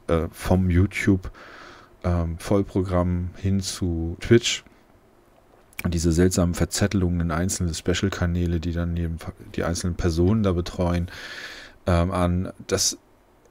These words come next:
man ist getriebener von diesen Richtlinien. Es ist nicht so, dass man das unter Kontrolle hätte und deswegen sollte man auch sein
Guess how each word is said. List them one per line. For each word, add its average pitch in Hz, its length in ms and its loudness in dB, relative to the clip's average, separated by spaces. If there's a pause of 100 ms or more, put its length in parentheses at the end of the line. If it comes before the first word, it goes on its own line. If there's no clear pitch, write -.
man 110 180 2
ist - 220 -2
getriebener 104 600 0
von 95 200 -2
diesen 87 220 -2
Richtlinien. 85 400 -6
Es - 100 -8
ist 107 220 -6
nicht - 260 -4
so, 196 180 -2
dass 175 240 -4
man 147 180 -2
das - 180 -2
unter 107 180 -2
Kontrolle 98 460 -2
hätte 87 400 -4
und - 220 -6
deswegen 110 280 -2
sollte 87 320 0
man 110 160 2
auch - 120 -8
sein 87 340 -2